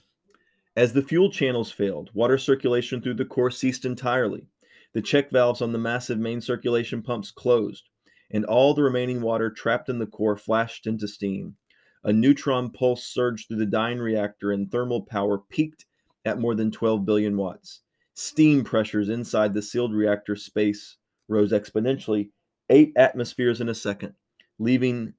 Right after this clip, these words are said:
uh, heaving Elena, the two thousand ton concrete and steel upper bio-, biological shield, clear of its mountings and shearing the remaining pressure tubes at their welds. Okay, I'm gonna read that again.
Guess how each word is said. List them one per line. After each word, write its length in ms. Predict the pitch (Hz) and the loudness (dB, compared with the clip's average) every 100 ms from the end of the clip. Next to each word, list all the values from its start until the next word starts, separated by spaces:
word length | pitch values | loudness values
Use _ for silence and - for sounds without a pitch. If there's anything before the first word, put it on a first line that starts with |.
| _ | _
uh, 100 | 101 | -10
heaving 480 | - - 180 156 151 | -8 -4 0 2 2
Elena, 420 | 117 110 101 95 - _ _ - | 2 0 -2 -6 -12 _ _ -8
the 80 | 104 | -4
two 200 | - 143 | 2 4
thousand 380 | 127 123 117 110 | 4 2 0 -8
ton 260 | 113 110 | -6 -6
concrete 600 | 104 123 123 123 127 123 | -6 -6 -6 -6 -6 -6
and 160 | 110 110 | -6 -8
steel 380 | - 127 123 107 | -8 -2 -2 -2
upper 200 | 117 117 | -4 -4
bio-, 420 | 104 107 107 104 - | 0 2 2 0 -6
biological 600 | 117 107 107 107 - 104 | -2 0 0 -2 -4 -10
shield, 440 | - 123 123 127 - _ _ _ - | -8 -4 -4 -4 -10 _ _ _ -20
clear 380 | - 147 180 | 0 6 6
of 80 | 175 | 6
its 160 | 156 156 | 2 -2
mountings 640 | 113 107 104 104 104 101 - | -2 -2 -4 -6 -6 -8 -6
and 200 | 110 107 | -4 -4
shearing 400 | - 127 127 113 | -6 -4 -2 -2
the 60 | |
remaining 440 | 110 110 117 127 113 | -2 -2 -4 -4 -6
pressure 360 | - 110 104 | -4 -4 -4
tubes 340 | 101 110 101 - | -6 -2 -4 -4
at 220 | 104 - | -8 -4
their 120 | 98 | -6
welds. 500 | 92 98 - - - _ _ _ _ _ _ _ - | -2 -4 -6 -14 -20 _ _ _ _ _ _ _ -10
Okay, 100 | 110 | -6
I'm 60 | |
gonna 80 | 120 | -4
read 140 | 131 117 | -2 -2
that 100 | 107 | -2
again. 280 | 95 - | -4 -8